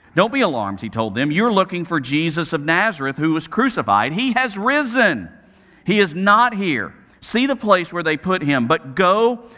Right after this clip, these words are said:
tell his disciples and Peter,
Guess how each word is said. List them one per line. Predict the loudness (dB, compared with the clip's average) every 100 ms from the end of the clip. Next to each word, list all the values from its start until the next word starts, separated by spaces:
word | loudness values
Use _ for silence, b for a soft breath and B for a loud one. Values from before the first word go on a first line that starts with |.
| B
tell | 2 2
his | 2 -4 -6
disciples | -8 2 2 2 -2 -6 -6 -2
and | -2 -2 -4
Peter, | -2 0 0 -2